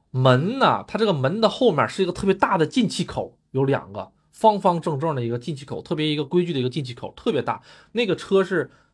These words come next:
在我们酒店停着的。当时我很震惊，我第一次见到这种跑车，然后排气管子是三个还是四个，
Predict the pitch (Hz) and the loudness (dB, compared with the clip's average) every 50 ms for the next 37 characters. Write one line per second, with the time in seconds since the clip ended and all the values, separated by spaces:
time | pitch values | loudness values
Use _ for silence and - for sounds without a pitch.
0 | _ _ - 185 175 180 202 - 131 127 202 175 - - 110 101 104 101 95 - | _ _ 2 4 4 4 2 0 2 2 2 0 0 -4 -6 -6 -6 -2 0 0
1 | 165 143 151 160 180 185 - - 147 135 120 117 117 185 180 143 123 117 120 113 | 0 0 0 0 0 0 0 0 0 0 2 2 2 2 2 2 2 -2 -4 -4
2 | 104 101 101 - 190 101 196 - - 185 - - 160 127 131 127 123 127 233 208 | -4 -6 -4 -4 -4 -4 -4 -4 -6 -8 -4 -4 -2 0 0 -2 0 0 -2 -2
3 | 131 120 117 - - 92 - - 107 110 131 156 160 - - 175 175 180 220 185 | 0 -2 -6 -8 -12 -18 -12 -8 -6 -2 -2 -2 -2 0 0 0 0 0 -2 0
4 | 160 139 95 98 104 120 123 120 147 131 - - 202 202 226 262 240 170 127 110 | 0 0 0 0 -2 -4 -4 -4 -6 -8 -4 0 2 2 2 2 0 -2 -2 -4
5 | 104 113 117 - - - 214 226 - - | -6 -6 -8 -8 -8 -8 -8 -8 -8 -10